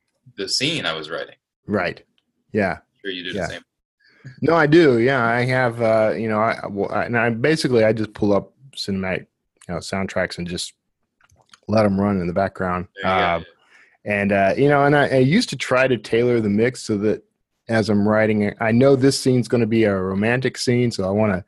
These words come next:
Speaker 2: bring in some romantic music. And this scene's gonna be a punch of drama, and this scene's gonna be action. And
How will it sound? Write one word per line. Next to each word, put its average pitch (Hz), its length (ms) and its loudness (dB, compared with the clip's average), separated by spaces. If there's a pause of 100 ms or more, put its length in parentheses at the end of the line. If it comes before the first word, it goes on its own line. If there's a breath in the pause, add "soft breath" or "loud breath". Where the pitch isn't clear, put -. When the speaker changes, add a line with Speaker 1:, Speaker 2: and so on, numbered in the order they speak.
(600 loud breath)
Speaker 2:
bring 120 200 2
in 113 140 2
some 101 200 0
romantic 101 500 0
music. 113 300 0
And 104 80 0
this 131 120 0
scene's 120 180 2
gonna 113 160 2
be 107 100 4
a 107 60 2
punch 113 300 -4
of 98 80 -6
drama, 117 420 2
and 104 160 0
this 117 140 -2
scene's 113 180 0
gonna 107 160 0
be 95 140 -2
action. 110 480 -2
And 90 160 -6